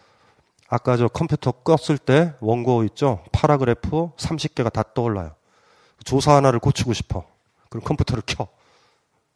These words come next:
그럼 피곤해. 꺼. 또 떠올라. 켜. <laughs> 이러다가 해가 떠요. 그래서 어제도 사실 잠을 잘 못 잤어요.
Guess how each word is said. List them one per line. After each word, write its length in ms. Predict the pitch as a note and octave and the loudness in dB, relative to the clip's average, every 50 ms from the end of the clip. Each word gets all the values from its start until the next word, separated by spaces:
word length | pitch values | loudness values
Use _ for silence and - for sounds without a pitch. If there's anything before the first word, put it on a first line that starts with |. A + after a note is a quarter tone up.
| _ | _
그럼 180 | - - A#2 A#2+ - - | -12 -10 -10 -8 -2 0
피곤해. 420 | - - - D#3 D3+ B2+ F#2 - - _ _ _ _ _ _ _ _ - | 0 2 4 4 4 4 2 -2 -6 _ _ _ _ _ _ _ _ 4
꺼. 160 | - - - - - _ _ _ _ _ _ _ _ _ _ _ - | 4 4 4 2 -2 _ _ _ _ _ _ _ _ _ _ _ 2
또 80 | A3+ | 2
떠올라. 400 | A3 - G#3+ F#3 D#3+ C3 - - - - _ - | 6 8 8 8 8 8 6 4 -2 -8 _ 2
켜. 380 | - A3+ - - - - - - - - | 6 6 6 4 2 -4 -16 -16 -14 -14
<laughs> 240 | - - - - | -12 -12 -2 2
이러다가 520 | - - - - G3 G3 F#3 - - F3+ E3+ - - - - - - - | 4 4 6 6 4 4 4 4 6 4 4 4 2 -2 -2 -2 2 4
해가 180 | - F#3 F3 D3 - - | 6 6 6 6 6 4
떠요. 280 | C#3 - - - G#2 - - - - - - - - - - - _ _ _ _ _ _ _ - | 2 2 2 -2 -6 -6 -8 -14 -16 -16 -18 -20 -20 -20 -20 -20 _ _ _ _ _ _ _ -2
그래서 220 | - D#3+ E3 D#3+ | 2 6 8 8
어제도 360 | D#3+ F3 E3+ F#3 F3+ E3 E3+ D#3+ | 10 8 8 8 6 6 6 4
사실 240 | C#3 C3+ B2+ C3+ | 4 4 4 2
잠을 280 | A#2+ A#2 A2+ A2 B2 C3 | 2 2 2 2 2 4
잘 140 | B2 B2+ A#2 | 4 2 2
못 160 | F#2+ G2+ - | 2 0 -2
잤어요. 760 | - A#2 G2+ - - G2 F#2+ G2 G2 G2+ F#2+ F#2 F2+ F#2+ F#2 | -2 -2 -2 -2 -2 -2 0 0 0 0 -2 -4 -6 -8 -10